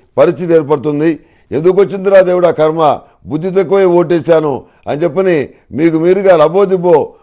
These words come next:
మొత్తుకునేటువంటి పరిస్థితి గోచరిస్తుంది. ఎన్నాళ్ళు ఈ కష్టం,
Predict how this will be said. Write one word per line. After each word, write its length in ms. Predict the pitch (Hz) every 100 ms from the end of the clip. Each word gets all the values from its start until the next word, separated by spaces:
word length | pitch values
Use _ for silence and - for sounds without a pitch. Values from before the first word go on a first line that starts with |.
| -
మొత్తుకునేటువంటి 720 | 143 175 - 226 220 190 180
పరిస్థితి 640 | 160 165 131 156 160 131 - _ -
గోచరిస్తుంది. 840 | 156 165 160 135 156 147 156 151 - _ -
ఎన్నాళ్ళు 380 | 131 170 208
ఈ 140 | 202 185
కష్టం, 520 | 175 165 185 170 139